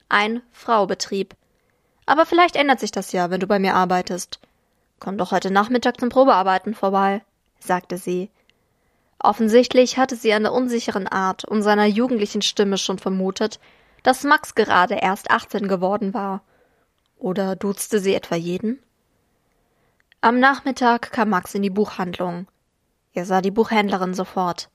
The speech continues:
Sie war etwa vierzig, schlank und einen Kopf kleiner als er. Sie hatte kastanienbraunes Haar und einen sommerlichen Hautton.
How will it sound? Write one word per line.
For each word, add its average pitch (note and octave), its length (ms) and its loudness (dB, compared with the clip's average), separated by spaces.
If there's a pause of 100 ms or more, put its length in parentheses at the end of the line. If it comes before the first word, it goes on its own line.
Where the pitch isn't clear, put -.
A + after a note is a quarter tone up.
(720)
Sie A3 160 2
war A#3+ 160 6
etwa A3+ 200 0
vierzig, B3 760 0
schlank F#3+ 560 -6 (100)
und A#3 140 -6
einen C4+ 260 0
Kopf - 260 -6
kleiner G3+ 380 0
als - 160 -8
er. F3 360 -6 (720)
Sie A#3+ 180 0
hatte B3+ 160 0
kastanienbraunes A3+ 1120 0
Haar G3+ 280 -4 (540)
und B3+ 120 -2
einen A#3+ 280 2
sommerlichen A3+ 600 0
Hautton. F#3+ 580 -8